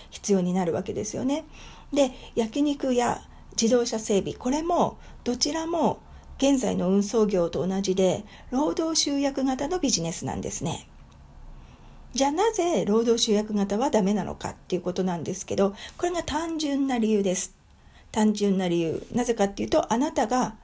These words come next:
忙しくなりすぎるからっていうことなんですよ。そう、忙しくなりすぎるから。まあ、念のためここで復習、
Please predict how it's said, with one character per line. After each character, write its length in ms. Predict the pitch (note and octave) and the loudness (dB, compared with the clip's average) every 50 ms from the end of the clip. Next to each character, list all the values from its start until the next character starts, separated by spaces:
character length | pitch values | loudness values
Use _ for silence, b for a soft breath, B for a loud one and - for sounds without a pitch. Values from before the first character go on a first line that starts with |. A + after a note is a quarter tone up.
| B B B B B B B B | B B B B B B B B
忙 360 | - G3+ F3+ - A3+ A#3+ D4 F#4+ | -4 -2 0 2 2 2 2 2
し 100 | - - | 0 0
く 120 | - F4+ | 0 2
な 120 | A#3 F3 | 0 2
り 100 | D#3 F#3+ | 2 0
す 140 | G3+ - D4 | -2 -2 -4
ぎ 120 | B3+ - D4+ | -2 -2 -2
る 100 | C4 A#3+ | -2 -2
か 120 | - - | -4 -6
ら 80 | - - | -6 -6
っ 80 | - | -8
て 100 | - C#3+ | -8 -10
い 40 | - | -8
う 20 | |
こ 60 | - - | -8 -6
と 120 | - B2+ | -6 -6
な 120 | - - | -6 -8
ん 80 | - - | -10 -12
で 80 | - - | -12 -8
す 180 | - - - | -8 -8 -8
よ。 80 | - - - - - - - - - - _ - b b b b b b b b - - - - - - - - | -8 -12 -14 -18 -20 -20 -20 -20 -20 -20 _ -20 b b b b b b b b -20 -20 -20 -20 -20 -20 -20 -10
そ 280 | - - G3 F3 - - - | -6 -2 0 0 0 0 -4
う、 40 | |
忙 260 | G3+ - A3 G3+ G#3 G3 | -2 0 0 2 2 0
し 80 | - | 0
く 80 | - - | 0 -2
な 120 | - - | -6 -6
り 100 | - - | -6 -6
す 140 | - - F3+ | -8 -6 -4
ぎ 120 | F3+ F3 | -4 -4
る 100 | - A2+ | -4 -6
か 120 | - - C#3+ | -6 -4 -6
ら。 120 | - - - | -6 -2 0
ま 100 | B3 C4+ | 0 2
あ、 20 | |
念 200 | C#4 D#4 E4 F4 | 4 2 2 2
の 100 | F#4 F4+ | 0 0
た 100 | F4+ F#4 | 0 0
め 120 | F4+ E4 E4 | 0 2 0
こ 100 | D#4+ C#4+ | 0 0
こ 120 | - C4+ | 0 0
で 100 | B3+ A#3+ | 0 0
復 240 | A3+ A3+ - A3+ A3 | 0 0 -2 0 2
習、 380 | - - A3 G3+ G3 G3 G3 | 2 4 4 4 4 4 2